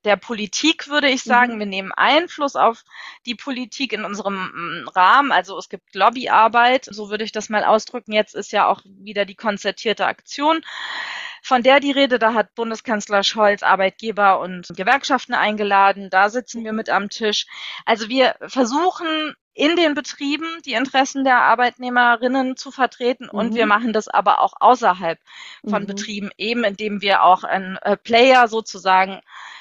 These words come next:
Speaker 1: in der Bundespolitik sind oder auf gesellschaftlicher Ebene, auf politischer Ebene. Und eben, es gibt ja diese Netzwerke, von denen ich eben schon gesprochen habe. Also man kann sich uns anschließen, man kann hier mitmachen, man kann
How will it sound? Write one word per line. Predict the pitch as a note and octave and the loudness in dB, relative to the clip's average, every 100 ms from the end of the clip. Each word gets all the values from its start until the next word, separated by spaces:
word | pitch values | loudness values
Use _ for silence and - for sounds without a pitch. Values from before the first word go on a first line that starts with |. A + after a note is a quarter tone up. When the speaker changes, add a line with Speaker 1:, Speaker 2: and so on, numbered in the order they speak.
| - | -14
Speaker 1:
in | - G#3 | -6 -2
der | G3+ F#3 F#3 | 2 4 2
Bundespolitik | B3 A#3+ G#3+ - D#3+ C3+ - - | 0 -2 -4 -10 -20 -18 -14 -16
sind | - - - | -14 -16 -12
oder | - F#3+ | -2 0
auf | F#3 | 0
gesellschaftlicher | - F3 F#3 F3+ F3+ - F3+ - E3+ | -4 -2 -2 -2 -10 -12 -12 -4 -4
Ebene, | E3+ F#3 - | -4 -6 -6
auf | - | -8
politischer | - G3 G3+ F#3+ - E3 D3+ | -12 -12 -10 -10 -6 -4 -4
Ebene. | D#3+ D3+ D3 D#3+ - - - - - | -4 -8 -12 -12 -14 -12 -10 -10 -10
Und | - C#4+ F4+ - | -2 0 0 -2
eben, | B3 D4 D#4 - | 0 2 0 -4
es | A3+ | -8
gibt | - C4 - - | -4 -4 -4 -16
ja | G3+ G#3 G#3+ | -2 4 4
diese | G3 G#3+ A#3 A3+ - | 2 -4 0 0 -2
Netzwerke, | A#3 D4+ - G3+ F3+ F#3+ | -2 -2 -2 -6 -6 -8
von | A3 G3 | -14 -10
denen | G3 G3+ | -8 -8
ich | F#3+ | -6
eben | A#3 A#3 | -2 -2
schon | A3 G3+ | -2 -4
gesprochen | G3+ - - G3+ G3+ G#3 | -4 -10 -4 -6 -4 -4
habe. | A3 A3 | 0 2
Also | - A3+ | 0 0
man | B3 | -2
kann | A#3 C4 B3+ | 0 -2 -2
sich | B3+ | -8
uns | F#3+ - | -8 0
anschließen, | G#3 D4 C#4 C4+ A#3 | 0 0 -4 -8 -6
man | G#3+ | -6
kann | G#3 G#3+ | -4 -4
hier | G#3+ G#3+ | -2 0
mitmachen, | B3+ - A#3 A#3+ A3 | -2 0 -2 0 -2
man | F#3+ | -6
kann | F#3+ G#3+ G#3 | -6 -6 -6